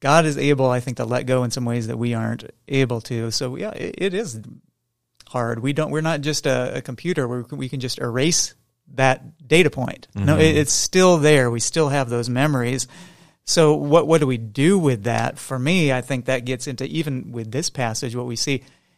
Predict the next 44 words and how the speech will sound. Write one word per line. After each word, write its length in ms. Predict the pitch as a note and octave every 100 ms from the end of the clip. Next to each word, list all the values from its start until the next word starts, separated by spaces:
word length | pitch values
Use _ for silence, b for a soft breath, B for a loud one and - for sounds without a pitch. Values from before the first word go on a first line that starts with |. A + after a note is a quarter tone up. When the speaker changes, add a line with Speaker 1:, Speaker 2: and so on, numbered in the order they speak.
| b
Speaker 1:
is 200 | C3+ - B B B _
flip 460 | - - E3+ A3 -
that. 420 | A#2 - - - - _ _ _ -
Speaker 2:
Mm. 160 | G#2 G2+
Speaker 1:
A-, 20 |
and 320 | C3+ C#3 C#3
you 80 | C#3
can 160 | C#3
take 300 | B2 F#3 A3
that, 180 | D#3+ B2+
and 100 | C3
instead 320 | B2+ - E3 D3
of 80 |
something 420 | - E3 E3 D#3+ C#3
that 140 | C3+
could 140 | D3+ C3
be 80 |
used, 340 | B2+ C3 C3 B2+
like, 240 | B2+ B2
with 140 | B2+ A2
the 100 | A2
guilt 540 | A2 E3+ D3+ A#2+ -
that 180 | C3 B2
could 120 | C3
be 80 | A#2+
used 360 | B2+ B2+ B2
to 140 | - A#2+
really 240 | B2 A#2+
weigh 300 | A2+ A#2+ A#2+
us 160 | A2 -
down, 380 | C3 D#3+ B2+ A2
flip 480 | - - G3+ A#3
it 140 | A#2+ B2
and 140 | C3+ B2+
turn 260 | - E3+
it 100 | D#3+
into 180 | C3+ C3+
something 480 | A#2+ C3 A#2+ B2+ B2
where 140 | A#2+
we 100 | A#2+
praise 400 | A#2+ - D#3+ D#3+
God 320 | B2 B2 C#3 -
for 240 | A#2 -
it. 160 | -